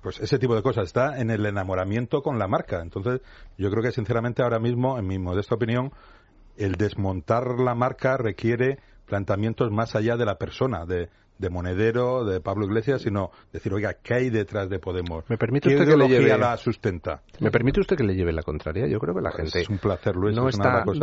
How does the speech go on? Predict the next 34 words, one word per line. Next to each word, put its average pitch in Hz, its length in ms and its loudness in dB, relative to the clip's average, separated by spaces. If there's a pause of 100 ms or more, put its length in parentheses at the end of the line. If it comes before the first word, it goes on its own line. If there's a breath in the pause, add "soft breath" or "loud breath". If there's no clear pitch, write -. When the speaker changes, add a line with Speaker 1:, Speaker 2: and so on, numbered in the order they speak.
(140)
Speaker 1:
cosas - 140 -12
Speaker 2:
no 120 80 -2
Speaker 1:
que 131 60 4
Speaker 2:
está 139 160 2
Speaker 1:
más 110 120 4
me 123 60 4
Speaker 2:
enamorada 110 320 4
Speaker 1:
motiva. 107 220 4
Speaker 2:
de 101 140 2
la 92 100 2
marca 80 640 -2
Podemos 107 380 -4
en 87 100 -6
absoluto. 87 500 -6
La 73 160 -8
gente 80 240 -8
lo 87 80 -6
que 90 60 -4
está 98 140 -4
es 92 100 -6
hasta 98 180 -2
las 85 140 -2
narices 87 500 -6 (400 loud breath)
de 104 140 -2
lo 110 80 -2
que 120 160 0
hay 156 240 0
y 101 80 -2
entonces 104 300 -4
simplemente 117 520 -4
ha 90 60 0
visto 101 240 -4
en 110 100 -4
Podemos 127 460 -4